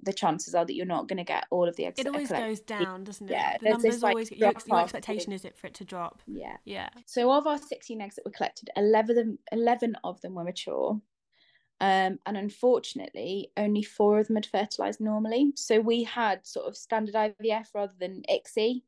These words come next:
Speaker 1: um, which is where they do the injection of the sperm into the egg.
Speaker 2: Yeah.
Speaker 1: Um, 'cause they were really happy with everything from, like, Connor's side of things. Everything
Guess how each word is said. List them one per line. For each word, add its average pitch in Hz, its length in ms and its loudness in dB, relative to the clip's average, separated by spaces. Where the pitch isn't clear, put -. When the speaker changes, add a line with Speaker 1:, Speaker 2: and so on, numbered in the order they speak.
Speaker 1:
um, 190 260 2
which - 160 -12
is 196 80 -12
where 190 100 0
they 190 120 -2
do 190 180 -4
the 180 160 -4
injection - 480 -4
of 180 80 -8
the 202 80 -4
sperm - 360 -2
into 180 240 -8
the - 120 0
egg. - 180 -2
Speaker 2:
Yeah. 202 280 -12
Speaker 1:
Um, 190 260 4
'cause - 140 -14
they 202 80 2
were 196 140 6
really 190 160 0
happy 196 420 -6
with 190 120 -2
everything 185 380 -6
from, 180 160 -12
like, 180 280 -8
Connor's 233 240 0
side 226 180 4
of 220 80 -2
things. 220 260 4
Everything 202 300 -2